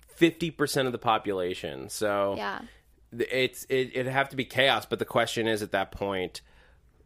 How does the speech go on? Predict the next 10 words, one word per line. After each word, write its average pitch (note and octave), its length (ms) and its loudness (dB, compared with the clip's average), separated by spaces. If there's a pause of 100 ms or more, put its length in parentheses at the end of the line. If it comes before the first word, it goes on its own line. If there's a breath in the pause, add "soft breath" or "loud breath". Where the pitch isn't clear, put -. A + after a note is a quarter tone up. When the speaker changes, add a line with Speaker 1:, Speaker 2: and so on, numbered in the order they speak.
(720)
Speaker 1:
if, A#2+ 160 2 (260)
is C3+ 200 4
it D#3+ 100 4
helpful D3 520 2
to B2+ 80 0
tell A#2+ 320 2
the A2+ 80 2
world G#2+ 360 2
what G#2 160 2
happened, C3 600 0